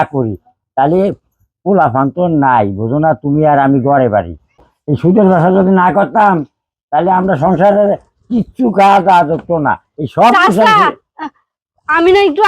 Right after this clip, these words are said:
Speaker 2: আসছিলাম আপনার কাছে, খুব বিপদে পড়ে আসছিলাম।
Speaker 1: আচ্ছা, এই বসো, বসো, বসো, বসো, বসো। কি বিপদ? দেই, শোনো। কও।
Speaker 2: চাচা, আসলে হয়েছে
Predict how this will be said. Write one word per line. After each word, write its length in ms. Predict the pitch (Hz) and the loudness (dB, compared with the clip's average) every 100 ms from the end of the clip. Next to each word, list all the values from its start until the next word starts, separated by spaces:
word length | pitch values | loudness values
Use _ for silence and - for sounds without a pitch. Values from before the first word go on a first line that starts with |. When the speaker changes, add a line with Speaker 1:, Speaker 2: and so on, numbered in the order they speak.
| 330 | 2
Speaker 2:
আসছিলাম 420 | 370 - 381 381 | 0 -2 0 0
আপনার 300 | 339 339 349 | 0 -2 -2
কাছে, 300 | 302 370 - 359 - _ _ | -2 -4 -4 -6 -6 _ _
খুব 140 | - 440 370 | -2 0 2
বিপদে 380 | 381 370 392 | 2 2 0
পড়ে 260 | 359 370 370 359 | 0 0 2 2
আসছিলাম। 520 | 415 - 415 349 330 370 - _ _ _ _ _ _ _ | 0 0 2 4 2 -2 -6 _ _ _ _ _ _ _
Speaker 1:
আচ্ছা, 220 | - 190 214 | -6 -2 2
এই 100 | 214 | 2
বসো, 220 | 196 185 156 | 2 0 0
বসো, 240 | 160 165 185 | -2 -4 -4
বসো, 140 | 147 170 | -4 -6
বসো, 200 | 170 156 _ | -10 -12 _
বসো। 200 | 160 147 - _ _ _ - | -10 -10 -12 _ _ _ 0
কি 80 | 302 | 2
বিপদ? 280 | 285 170 147 - - - | 4 4 0 -4 -14 -2
দেই, 160 | 175 180 - - - | 0 0 -4 -20 -6
শোনো। 180 | 156 151 - _ _ _ _ _ - | -2 -2 -6 _ _ _ _ _ -2
কও। 100 | - | 2
Speaker 2:
চাচা, 360 | 403 440 539 427 - - - _ _ _ _ _ _ _ _ - - - - _ - 762 - 415 | 2 2 4 2 2 -10 -20 _ _ _ _ _ _ _ _ -18 -18 -18 -20 _ -16 -10 -2 2
আসলে 320 | 415 440 392 440 | 2 0 -2 0
হয়েছে 300 | 494 415 494 | 0 0 0